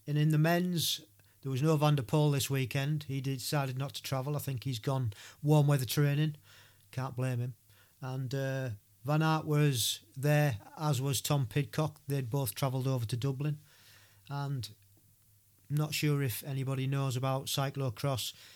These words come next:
If you've not done all the races like those two guys haven't, they sort of, uh,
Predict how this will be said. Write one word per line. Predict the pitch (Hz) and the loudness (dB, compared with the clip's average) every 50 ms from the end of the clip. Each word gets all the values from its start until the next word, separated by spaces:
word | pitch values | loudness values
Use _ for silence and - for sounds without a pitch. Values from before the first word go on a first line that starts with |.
| - - _ _ | -20 -20 _ _
If | - 139 120 - 151 | -6 -6 -4 -2 -2
you've | 139 123 | 0 2
not | 147 156 151 143 | 2 0 0 2
done | 139 147 147 | 2 2 2
all | 143 139 139 131 | 2 2 0 0
the | 135 | 0
races | 135 135 139 135 131 - - 123 123 | 0 0 0 0 0 -2 -2 -2 -2
like | 135 131 135 139 | -4 -4 -4 -2
those | 147 139 135 123 - | -2 -2 -2 -2 -2
two | - 139 135 | -2 -2 -2
guys | 127 135 135 131 127 113 | -2 -2 -2 -2 -2 -2
haven't, | 135 135 123 123 123 131 - - - - - _ _ _ _ _ - - _ - | -4 -4 -4 -4 -6 -8 -8 -14 -20 -20 -20 _ _ _ _ _ -20 -20 _ -6
they | 139 | -4
sort | 131 - - 151 139 139 - 135 | -4 -2 0 -2 -2 -2 -4 -6
of, | 127 110 104 - - _ - - - - _ _ _ - | -6 -6 -6 -8 -12 _ -20 -20 -20 -20 _ _ _ -14
uh, | - 127 123 123 123 120 | -10 -10 -8 -8 -8 -10